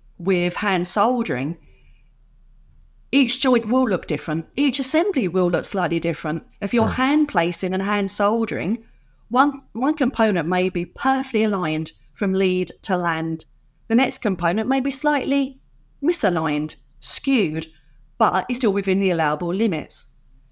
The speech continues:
Speaker 1: So we, we need to shy away from, is it cosmetically perfect? We need to consider what we call form, fit, and function.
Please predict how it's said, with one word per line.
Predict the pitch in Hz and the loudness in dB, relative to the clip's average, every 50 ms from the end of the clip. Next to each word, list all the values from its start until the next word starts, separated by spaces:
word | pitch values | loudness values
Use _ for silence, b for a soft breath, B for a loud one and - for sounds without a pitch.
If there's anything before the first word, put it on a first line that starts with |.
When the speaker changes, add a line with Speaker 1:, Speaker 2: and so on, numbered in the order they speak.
| _ _ _ | _ _ _
Speaker 1:
So | - - - 226 226 | -4 0 2 2 2
we, | 240 254 254 247 240 240 - | 2 2 2 0 0 0 -2
we | 233 | -2
need | 247 285 302 294 | 0 0 0 -2
to | 254 | -2
shy | 247 - - 247 226 220 208 | -2 2 2 4 4 4 2
away | 202 185 214 220 240 233 | 2 2 2 2 2 0
from, | - - 156 160 160 170 165 - _ - - _ _ - - - | 0 -2 -4 -2 -2 -4 -6 -8 _ -20 -20 _ _ -20 -12 -4
is | - 220 202 | -2 0 0
it | 208 196 - | 0 0 -2
cosmetically | - - 202 185 - 185 180 - - - 185 180 | -2 -2 -2 -2 -2 -2 -4 -4 -4 -2 -2 -2
perfect? | - 185 175 170 160 - - 160 160 - - - - - - _ _ - - _ _ - _ _ _ - - - | -2 0 -2 -2 -2 -2 -4 -6 -6 -8 -10 -16 -20 -20 -20 _ _ -20 -20 _ _ -20 _ _ _ -20 -12 -4
We | - 220 208 | 0 2 4
need | 220 220 226 233 233 240 233 | 4 4 6 6 4 4 2
to | - 226 214 | 0 -2 0
consider | - 240 220 214 - - 233 202 180 - 139 160 | 0 0 0 2 2 2 2 0 0 0 0 0
what | 175 196 175 | 0 0 -2
we | 185 | 0
call | - 196 180 | 0 0 0
form, | - - - 202 202 180 175 175 175 175 175 - - | 0 -2 -2 0 0 2 2 0 0 -2 -4 -10 -14
fit, | - - - 175 165 - - - - | -10 -6 -2 -2 -2 -2 -4 -6 -4
and | - 175 156 - | -4 -4 -4 -4
function. | - 175 160 - - - - 143 160 | -4 -4 -4 -4 -4 -6 -6 -6 -6